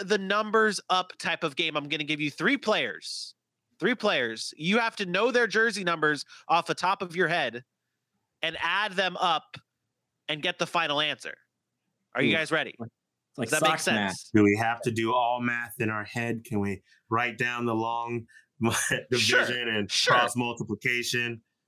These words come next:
Speaker 3: moving the
Speaker 2: Man said long
Speaker 3: denominators? Can we
Speaker 1: It's,
Speaker 3: do all
Speaker 1: it's
Speaker 3: that?
Speaker 2: You're doing
Speaker 1: ju-, it,
Speaker 2: long
Speaker 1: it,
Speaker 2: division.
Speaker 1: I,
Speaker 2: You're gonna lose, A J. <laughs>
Speaker 1: I, I, I promise you I did not do hard math. It's just plus, it's just a-, a-, addition of these jersey numbers. And they're all players that we're gonna be talking about tonight.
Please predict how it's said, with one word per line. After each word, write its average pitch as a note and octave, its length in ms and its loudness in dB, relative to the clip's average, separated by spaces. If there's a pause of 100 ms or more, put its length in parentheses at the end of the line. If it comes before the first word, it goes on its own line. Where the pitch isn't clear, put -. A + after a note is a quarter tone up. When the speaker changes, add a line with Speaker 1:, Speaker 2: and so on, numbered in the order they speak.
(120)
Speaker 3:
moving A#2+ 300 6
the A#2 80 0
Speaker 2:
Man A2+ 80 0
said G#2 60 0
long G#2+ 280 2
Speaker 3:
denominators? G#2+ 340 4
Can G#2+ 120 0
we - 40 2
Speaker 1:
It's, G#2+ 80 0
Speaker 3:
do A#2+ 100 2
all A2+ 100 4
Speaker 1:
it's A2+ 100 2
Speaker 3:
that? A#2 80 4
Speaker 2:
You're F#3+ 80 6
doing G3 160 6
Speaker 1:
ju-, D#3+ 60 4
it, - 20 4
Speaker 2:
long E3+ 240 4
Speaker 1:
it, C#3+ 80 4
Speaker 2:
division. D#3 300 4
Speaker 1:
I, - 20 4
Speaker 2:
You're C#3+ 100 2
gonna C3 160 2
lose, C3+ 340 4
A G#2 140 2
J. A#2 260 0 (180)
<laughs> - 140 -4
Speaker 1:
I, G#3+ 200 0 (180)
I, G#3 100 -2 (220)
I F#3 140 0
promise A3+ 500 0
you A#3+ 60 4
I G3+ 80 2
did G3 100 -2
not G3 220 0
do F#3+ 180 4
hard F3 340 4
math. F3+ 280 0
It's D#3+ 140 -6
just - 280 -2
plus, D#3+ 380 0
it's D3 340 2
just E3 140 0
a-, D3+ 240 0
a-, C#3+ 80 -6 (100)
addition E3+ 600 0 (440)
of D#3+ 120 0
these E3+ 160 2
jersey F3+ 320 0
numbers. F#3+ 420 0 (160)
And E3+ 140 -4
they're G3 120 4
all G#3+ 140 6
players G#3+ 360 2
that F#3 100 2
we're F3 100 4
gonna F3 100 2
be F3 80 0
talking F3+ 360 0
about D3+ 240 0
tonight. D3+ 320 -4